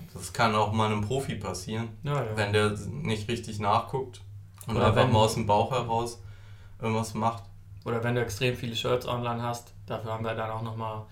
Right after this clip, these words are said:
Speaker 2: in so einem Kurs total gezeigt, was macht man eigentlich, wenn man jetzt wirklich tausende Shirts hat und man will genau gucken, wie all die Markenrechte sind. Aber erstmal nochmal grundlegender überhaupt, was sind Markenrechte, vielleicht mal sagen. Ähm,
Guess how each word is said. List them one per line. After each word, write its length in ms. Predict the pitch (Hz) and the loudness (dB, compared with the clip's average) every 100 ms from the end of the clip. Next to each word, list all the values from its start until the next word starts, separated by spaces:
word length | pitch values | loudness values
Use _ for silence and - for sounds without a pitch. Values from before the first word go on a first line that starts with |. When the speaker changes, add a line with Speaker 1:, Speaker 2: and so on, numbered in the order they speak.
| - - - - | -16 -18 -18 -8
Speaker 2:
in 100 | 120 | -4
so 80 | 113 | -4
einem 80 | 110 | 0
Kurs 240 | 131 127 | 0 -2
total 260 | - 123 120 | 0 0 0
gezeigt, 360 | - 127 120 | 0 0 0
was 140 | 120 117 | 0 -2
macht 240 | 117 113 | -2 -2
man 140 | 117 113 | -2 -2
eigentlich, 220 | 113 117 | -2 -2
wenn 120 | 113 | -2
man 120 | 113 | -2
jetzt 240 | 113 - - | -4 -6 -4
wirklich 300 | 117 - - | -4 -4 -2
tausende 420 | 127 135 104 - | 2 8 10 10
Shirts 340 | 131 123 123 | 6 0 0
hat 160 | 120 117 | -2 -2
und 120 | 113 | -2
man 340 | 113 113 110 | -4 -4 -4
will 180 | 117 117 | -4 -2
genau 280 | 117 113 120 | -2 0 0
gucken, 340 | 123 123 117 | -2 -4 -4
wie 240 | 117 117 113 | -2 -2 -2
all 140 | 110 | -4
die 100 | 113 | -4
Markenrechte 500 | 113 120 120 113 127 | -4 -4 -4 -6 -6
sind. 120 | 113 - - - | -6 -6 -8 -2
Aber 160 | 123 131 | 8 10
erstmal 240 | 139 139 | 10 8
nochmal 280 | 127 104 101 | 8 8 8
grundlegender 680 | - 147 147 143 131 127 127 | 2 2 4 2 2 0 0
überhaupt, 480 | 123 117 117 - 101 | 2 4 2 -2 -4
was 220 | 120 120 | -2 0
sind 160 | 170 165 | 2 4
Markenrechte, 580 | 147 147 135 135 - - | 4 2 0 0 10 12
vielleicht 380 | - 127 127 | 12 12 0
mal 180 | 131 123 | -2 -2
sagen. 360 | 120 123 123 120 | -2 -2 -2 -4
Ähm, 420 | 120 113 113 | -4 -6 -8